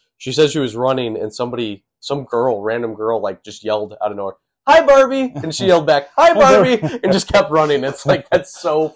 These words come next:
Speaker 1: funny.
Speaker 2: That's hila-, well,
Speaker 1: That's
Speaker 2: that's,
Speaker 1: so
Speaker 2: that's
Speaker 1: great.
Speaker 2: another funny part about that movie is everybody was Ken and everybody was, no,
Speaker 1: Except
Speaker 2: not
Speaker 1: for
Speaker 2: every-
Speaker 1: Alan.
Speaker 2: Right.
Speaker 1: Whoa, we almost forgot to talk about Alan and
Speaker 2: Michael
Speaker 1: Marge!
Speaker 2: Cera was in that movie, too,
Speaker 1: Like,
Speaker 2: yes.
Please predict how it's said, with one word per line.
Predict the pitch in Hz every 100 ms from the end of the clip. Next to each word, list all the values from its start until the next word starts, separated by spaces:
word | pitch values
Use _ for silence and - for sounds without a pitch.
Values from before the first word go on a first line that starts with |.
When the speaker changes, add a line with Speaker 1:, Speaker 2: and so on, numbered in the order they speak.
| -
Speaker 1:
funny. | 123 107 -
Speaker 2:
That's | 160 165
hila-, | 185 202 226
well, | 233 208
Speaker 1:
That's | 240 180
Speaker 2:
that's, |
Speaker 1:
so | -
Speaker 2:
that's | 170 143
Speaker 1:
great. | 139 135
Speaker 2:
another | 190
funny | 160 170 170 165
part | - 160 165
about | 135 131
that | 127 131
movie | 135 135 131
is | 123 107
everybody | 143 147 147
was | 135 -
Ken | 143 139
and | 123
everybody | 123 123 120
was, | 120 120 _ _
no, | 147 113
Speaker 1:
Except | 110 151
Speaker 2:
not | 147
Speaker 1:
for |
Speaker 2:
every- | 175
Speaker 1:
Alan. | 160 202 165 139 131 -
Speaker 2:
Right. | 156 135 202
Speaker 1:
Whoa, | 311 339 294
we | 320
almost | - 359 262
forgot | 359 -
to |
talk | 311 339
about | 339 330
Alan | 339 330 320
and | 285
Speaker 2:
Michael | 302 330 330 277
Speaker 1:
Marge! | 208 170
Speaker 2:
Cera | - 262 311 359 302
was | 190 170
in | 180
that | 165 156
movie, | 156 156 151 -
too, | 254
Speaker 1:
Like, | 294 233
Speaker 2:
yes. | 254 285 269 - -